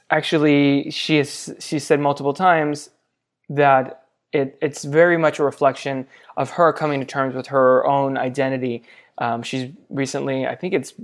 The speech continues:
I don't know if it's, I don't know if, if she recently said this or if this is something that has been out there for a while, but she's confirmed that she does kind of identify as, uh, as queer, as part of the L G B T community.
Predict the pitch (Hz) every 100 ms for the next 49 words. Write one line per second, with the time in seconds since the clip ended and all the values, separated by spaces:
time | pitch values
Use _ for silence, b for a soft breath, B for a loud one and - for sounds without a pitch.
0 | - 131 175 190 151 - - - _ 175
1 | 214 180 147 139 - 123 143 180 202 190
2 | - 190 180 170 - 131 131 - 143 131
3 | 131 127 123 131 123 123 b b b b
4 | 127 127 127 120 123 123 139 135 131 131
5 | 123 - 120 127 117 131 123 - 123 131
6 | - - - 135 127 123 123 123 127 123
7 | 117 127 120 117 - b b b b 107
8 | - 127 - - 139 135 131 131 123 123
9 | 131 123 123 117 113 131 127 120 123 127
10 | 147 139 143 139